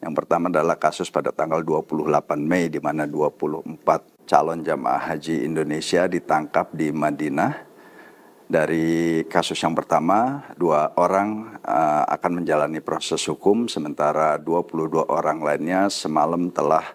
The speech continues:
kembali ke Indonesia melalui jalur deportasi. Sementara pada tanggal tiga puluh satu Mei, kami juga mendapatkan kabar penangkapan sembilan belas warga negara Indonesia di,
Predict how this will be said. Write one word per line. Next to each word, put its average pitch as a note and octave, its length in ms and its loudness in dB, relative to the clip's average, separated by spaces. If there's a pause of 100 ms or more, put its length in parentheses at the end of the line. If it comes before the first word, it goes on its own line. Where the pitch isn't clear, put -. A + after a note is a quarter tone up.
(360)
kembali D#2 720 0
ke - 240 2
Indonesia D2+ 640 0
melalui D2 480 0
jalur D2 400 0
deportasi. - 960 -2 (580)
Sementara E2 320 2
pada D#2 240 -2
tanggal E2 400 2
tiga E2 240 0
puluh E2 240 -6
satu D#2+ 240 0
Mei, F#2+ 400 2
kami E2 240 -2
juga D#2 320 0
mendapatkan D2+ 720 0
kabar D#2+ 320 2
penangkapan D#2+ 640 -2
sembilan E2 480 0
belas D#2+ 480 2
warga D2+ 320 -2
negara D2+ 640 0
Indonesia F2+ 880 0
di, D#2 240 -6